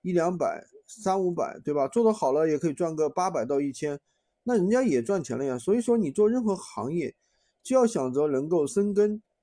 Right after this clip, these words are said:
能够持续长期发展的一个事情，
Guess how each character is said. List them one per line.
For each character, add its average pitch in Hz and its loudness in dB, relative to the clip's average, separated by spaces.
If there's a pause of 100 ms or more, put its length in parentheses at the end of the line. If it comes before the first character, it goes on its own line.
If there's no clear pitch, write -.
能 143 -2
够 185 2
持 151 -10
续 196 -4 (100)
长 143 -8
期 214 -4
发 226 0
展 170 -6
的 95 -18
一 95 -20
个 117 -20
事 - -18
情， - -20